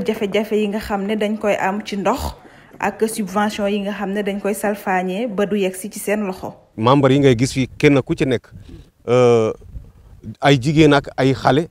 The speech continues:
Speaker 2: ak ay mag. Parce que boo xoolee membre yi, xale yi ñoo si ëpp. Jigéen ñi mot nañu cent cinquante personnes, góor ñi nekk deux cent cinquante personnes.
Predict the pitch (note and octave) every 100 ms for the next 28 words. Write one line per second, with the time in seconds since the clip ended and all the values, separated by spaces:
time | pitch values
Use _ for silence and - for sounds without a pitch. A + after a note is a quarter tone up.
0 | - C#3 C#3 C3+ B2+ - - _ - -
1 | - B2 B2 C3 C3 C#3 C3+ B2+ C3 B2
2 | B2+ B2 C3+ C3+ B2+ C3+ B2+ D3+ - -
3 | - _ - - G2+ C#3+ D3 C#3+ C3+ C#3
4 | C3+ C3 - D3 C#3+ C#3+ C3 B2+ A2 A#2+
5 | - F#2+ _ _ _ _ _ G#2 B2+ B2+
6 | C3 C3+ C3 A2 C3+ D3 C#3 C3 C3 B2
7 | A2+ - A2+ - F2+